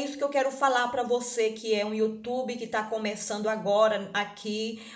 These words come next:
ou se você não é um YouTube, mas você tem um sonho, você tá batalhando por alguma coisa, é, não desista do seu sonho.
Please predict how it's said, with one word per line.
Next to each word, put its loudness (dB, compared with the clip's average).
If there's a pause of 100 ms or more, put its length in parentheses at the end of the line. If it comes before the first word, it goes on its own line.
(120)
ou 4
se -4
você 2
não 2
é 2
um 2
YouTube, -2
mas 0
você 0
tem 4
um -8
sonho, 0
você -2
tá 0
batalhando 0
por -2
alguma -2
coisa, 2 (380)
é, 4
não 0
desista 0
do -2
seu 0
sonho. -4